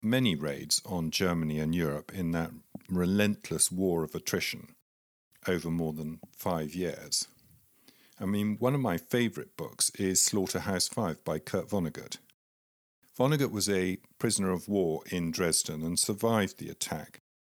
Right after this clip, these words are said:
because he was detained in a meat locker during the raid, hence Slaughterhouse-Five.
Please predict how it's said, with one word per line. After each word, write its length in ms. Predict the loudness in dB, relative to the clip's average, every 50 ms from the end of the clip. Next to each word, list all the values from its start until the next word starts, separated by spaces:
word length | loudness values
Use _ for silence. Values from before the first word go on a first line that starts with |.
| _ -4
because 240 | -2 0 2 2 2
he 80 | 2 2
was 100 | 0 0
detained 640 | -2 -4 -2 -2 0 2 2 2 2 2 2 0
in 100 | 0 0
a 60 | 2
meat 320 | 2 2 0 0 -2 -4 -6
locker 340 | -6 -6 -8 -10 -12 -12 -12 _ -4
during 400 | 0 2 4 4 4 2 2 2
the 80 | 2 4
raid, 460 | 4 4 4 2 0 -4 -8 -14 -16 -16 _ _ _ _ _ _ _ _ _ _ _ -18 -8 -4
hence 280 | -2 -2 -2 0 0
Slaughterhouse-Five. 1200 | 0 0 0 -2 -6 -6 -8 -10 -8 -6 -4 -2 -2 -2 0 0 0 0 0 -2 -4 -10 -14 -16